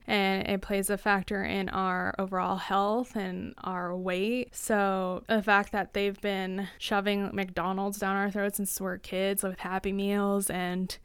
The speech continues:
artificial food, and then apparently poison our water with fluoride, which fluoride can cause cancer, and also it kills our pineal gland,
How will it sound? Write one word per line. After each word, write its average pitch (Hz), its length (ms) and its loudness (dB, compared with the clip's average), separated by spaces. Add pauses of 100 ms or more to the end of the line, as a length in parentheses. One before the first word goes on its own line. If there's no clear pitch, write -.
(100)
artificial 196 920 2
food, 202 720 -2
and 202 160 0
then 196 160 2
apparently 202 680 2
poison 208 720 0 (100)
our 208 160 6
water 202 340 8
with 202 160 4
fluoride, 208 560 6
which 202 240 2
fluoride 202 600 4
can 202 180 -6
cause 190 260 2
cancer, 190 540 -2
and 185 260 -2
also 185 580 0
it 190 420 0
kills 202 340 4
our 190 200 4
pineal 196 600 0
gland, 202 540 0